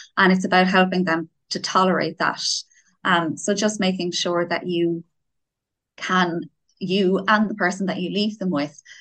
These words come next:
know how to regulate them in that difficult moment. So, um, when the upset is, is happening, you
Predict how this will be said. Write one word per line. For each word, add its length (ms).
know 360
how 220
to 460
regulate 520
them 140
in 260
that 220
difficult 460
moment. 460
So, 480
um, 420
when 300
the 100
upset 380
is, 200
is 180
happening, 600
you 340